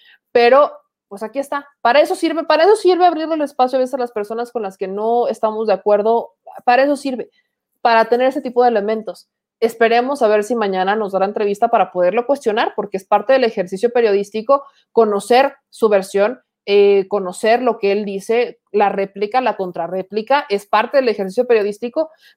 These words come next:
pero yo aquí quería que ustedes vieran que, bueno, al menos yo no, no encuentro un solo elemento para considerar que esto, pues, tiene alguna validez legal, ni siquiera, y si dice un,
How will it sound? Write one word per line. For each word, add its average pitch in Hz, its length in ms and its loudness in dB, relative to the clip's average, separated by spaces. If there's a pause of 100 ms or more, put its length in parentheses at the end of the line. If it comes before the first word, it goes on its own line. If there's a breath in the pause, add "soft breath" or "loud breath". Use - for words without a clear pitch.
pero 214 160 4
yo 220 120 6
aquí 254 200 0
quería 277 240 2
que 269 60 -8
ustedes 254 300 2
vieran 247 300 0
que, 220 80 -10
bueno, 220 160 -4
al 196 80 -4
menos 220 240 -6
yo 226 80 -4
no, 226 240 -6
no 226 160 -6
encuentro 226 380 -2
un 233 100 -2
solo 240 220 -2
elemento 196 440 -6
para 175 200 -2
considerar 180 520 -2
que 185 100 -4
esto, 190 280 -4
pues, - 140 -20
tiene 185 180 -8
alguna 185 300 -4
validez 180 380 -2
legal, 185 340 0 (260)
ni 202 80 0
siquiera, 202 500 0 (140)
y 202 100 -14
si 208 160 0
dice 220 440 2
un, 247 160 2